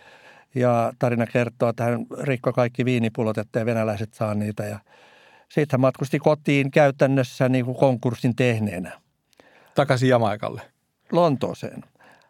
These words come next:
Speaker 1: Ja Lontoossa tämä Mary Seacole oli myös niin kuin julkinen, julkis, koska niin kuin sanottu,
Speaker 2: Mediasota.
Speaker 1: mediasota. Ja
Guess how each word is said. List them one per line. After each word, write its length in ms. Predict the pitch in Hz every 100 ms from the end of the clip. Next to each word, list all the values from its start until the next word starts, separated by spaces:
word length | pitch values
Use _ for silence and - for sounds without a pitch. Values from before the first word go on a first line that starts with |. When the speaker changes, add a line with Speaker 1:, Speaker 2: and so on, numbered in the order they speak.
| _ _ -
Speaker 1:
Ja 380 | 151 135 127 123 - _ _ _ _
Lontoossa 880 | 165 170 196 - 143 131 - 131 123 - _ _ _ _ _ _ -
tämä 220 | 131 131
Mary 320 | 147 147 131
Seacole 560 | 117 156 139 - 120 127
oli 160 | 147 160
myös 400 | 190 175 - 120
niin 160 | 117
kuin 140 | 120 120
julkinen, 580 | 120 117 - 113 117 -
julkis, 540 | 135 117 - 117 101
koska 500 | - 117 - - 120 123
niin 180 | 208 120
kuin 80 | -
sanottu, 500 | 185 151 - - 98 _ _ _ _ _ _ _ _ _ _ -
Speaker 2:
Mediasota. 600 | 147 143 135 151 151 120 294
Speaker 1:
mediasota. 720 | 208 135 151 160 196 - 107 - - - _ _ -
Ja 240 | 131 135